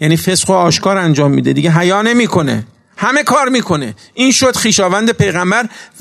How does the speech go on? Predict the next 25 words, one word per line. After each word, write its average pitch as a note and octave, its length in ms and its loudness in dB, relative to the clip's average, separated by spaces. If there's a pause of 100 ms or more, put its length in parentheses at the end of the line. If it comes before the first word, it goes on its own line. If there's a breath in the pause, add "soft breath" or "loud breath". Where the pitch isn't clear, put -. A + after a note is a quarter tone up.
و G3+ 100 0
تنها F3 580 0
خویشاوند F3 720 0
پیغمبر A#3+ 680 0 (260 loud breath)
و F3 120 -2
مستحق F#3 800 0
خلافت G3+ 520 -2
مسلمین F3 560 0 (560 soft breath)
و - 20 -2
اینکه F3+ 260 0
او B3+ 160 2
بگه A#3+ 220 2
چی - 160 0
کار G3 240 0
کنین F#3 260 0
قربتاً D#3+ 400 0
الی C#3+ 200 2
الله B2+ 160 0
و C3+ 200 0
حسین F#3+ 320 2
رو G3+ 60 2
بکشین G3 500 0
قربتاً C#3+ 400 -2
الی B2 180 -2
الله. A2+ 260 -6